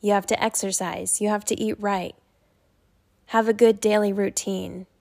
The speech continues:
Get sunshine. Spend some time outside.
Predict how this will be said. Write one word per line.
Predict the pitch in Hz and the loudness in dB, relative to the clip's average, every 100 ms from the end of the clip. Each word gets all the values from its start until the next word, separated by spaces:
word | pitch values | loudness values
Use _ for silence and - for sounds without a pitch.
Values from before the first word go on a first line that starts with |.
| _ _ _ _ | _ _ _ _
Get | 240 240 - | 6 6 4
sunshine. | - 220 220 - 190 180 - 180 | 0 0 -2 -2 -2 -4 -10 -6
Spend | - - 220 220 | -4 0 -2 0
some | 226 | -4
time | 208 202 202 | -4 -2 -2
outside. | 196 - 185 196 - 185 | -4 -4 -6 -6 -8 -14